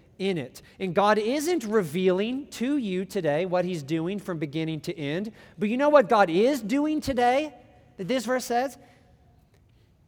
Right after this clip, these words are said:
He's giving to us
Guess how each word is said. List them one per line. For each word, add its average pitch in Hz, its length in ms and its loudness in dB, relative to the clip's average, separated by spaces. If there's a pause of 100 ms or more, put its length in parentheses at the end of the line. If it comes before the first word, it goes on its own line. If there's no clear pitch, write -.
(720)
He's 269 220 2
giving 240 560 2
to 170 220 -2
us - 480 -12